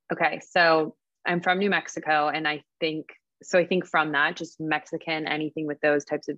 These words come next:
New Mexican flavors are so comforting to me. And there's a lot of versatility. So beans, bison, ground bison with, um, any type of taco seasoning. I'm not super fancy with it. Potatoes or rice.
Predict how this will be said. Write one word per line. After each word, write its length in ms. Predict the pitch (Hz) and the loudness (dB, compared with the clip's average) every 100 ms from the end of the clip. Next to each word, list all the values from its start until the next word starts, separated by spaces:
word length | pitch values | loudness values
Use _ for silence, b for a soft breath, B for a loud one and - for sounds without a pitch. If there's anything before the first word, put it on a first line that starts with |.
| - | -4
New 140 | 156 | -2
Mexican 380 | 147 - - 151 | -2 -4 -10 -6
flavors 440 | - 143 143 147 | 0 0 2 0
are 200 | 147 143 - - | -2 -6 -8 -20
so 460 | - - 160 147 | -18 -4 2 2
comforting 480 | 143 143 143 147 156 - | 2 -4 -4 -4 -6 -6
to 80 | |
me. 300 | 160 156 160 _ b b b _ | -6 -4 -6 _ b b b _
And 460 | 165 160 151 151 151 - - | -2 0 0 -2 -6 -10 -12
there's 160 | 175 | -4
a 20 | 175 | 0
lot 100 | 196 | 2
of 60 | |
versatility. 640 | 294 - 285 180 143 156 | 2 2 0 2 2 0
So 360 | 208 185 160 156 160 165 | 0 2 4 4 0 -2
beans, 720 | 175 175 233 262 - - _ _ _ _ _ _ - 160 | 0 0 0 -4 -8 -20 _ _ _ _ _ _ -8 -2
bison, 680 | 170 175 185 190 190 185 | 0 0 -4 -4 -4 -6
ground 280 | 180 165 165 | 0 0 2
bison 640 | 160 156 - 156 156 156 | 0 -2 -4 -8 -8 -6
with, 300 | 156 151 151 151 _ _ _ _ _ _ 143 | 0 2 2 -2 _ _ _ _ _ _ -8
um, 240 | 143 147 - | -8 -8 -6
any 200 | 160 160 | -6 -2
type 200 | 165 160 | -2 -2
of 160 | 151 _ | -4 _
taco 280 | - 147 151 | -4 0 0
seasoning. 520 | 156 165 156 165 170 | 0 -2 -4 -4 -4
I'm 100 | 165 | -4
not 220 | 160 - - | -4 -4 -6
super 220 | 160 151 | -10 -8
fancy 260 | 147 143 160 | -8 -4 -2
with 160 | 165 | 0
it. 200 | 170 170 - _ _ _ - | 0 0 -4 _ _ _ -8
Potatoes 480 | 185 180 165 170 175 | 0 4 6 4 4
or 100 | 165 | 2
rice. 640 | 151 151 165 - _ | 2 0 -2 -8 _